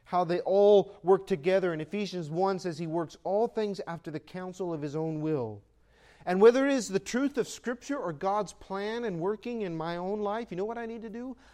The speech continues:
Humble myself and trust his perfect knowledge and, and wisdom and humble myself under it. And not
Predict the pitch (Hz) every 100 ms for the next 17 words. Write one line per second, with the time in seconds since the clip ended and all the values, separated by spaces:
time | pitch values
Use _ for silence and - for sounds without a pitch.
0 | - - - 208 220 240 247 247 247 254
1 | 262 - - - 156 - 220 220 - 180
2 | 156 - 214 - - 175 175 190 175 180
3 | 151 143 _ _ _ 143 135 127 _ _
4 | _ _ _ 135 185 190 202 202 147 135
5 | 175 165 156 139 - 127 120 101 85 78
6 | 76 _ _ _ _ _ _ _ _ _
7 | _ _ _ _ _ _ _ _ _ _
8 | _ _ _ _ _ _ _ _ _ _
9 | _ _ - 143 143 196 269 165 175